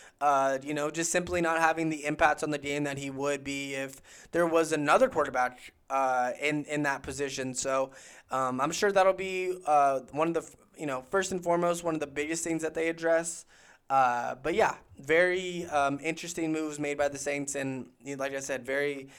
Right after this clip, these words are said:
excited. Um, but a big quarterback trade happened, that happened yesterday, the Sam Darnold from the New York Jets is going to be traded to the Carolina Panthers for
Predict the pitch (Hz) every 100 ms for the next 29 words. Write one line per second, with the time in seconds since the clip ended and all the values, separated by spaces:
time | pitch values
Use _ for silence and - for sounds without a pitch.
0 | - 147 - 143 139 135 135 - - -
1 | - 135 131 127 127 131 165 165 - -
2 | 143 170 190 196 - 190 196 190 185 -
3 | 185 180 175 170 - - - 170 170 180
4 | 175 170 165 - 147 160 160 165 156 156
5 | 156 147 - _ _ _ 151 - 170 214
6 | 262 247 202 233 156 - - - _ _
7 | - _ _ _ _ - 180 208 226 220
8 | 220 220 214 190 180 139 - - _ 180
9 | 202 214 220 208 233 220 208 202 214 202
10 | 208 214 208 202 202 202 196 143 123 -
11 | - 196 156 127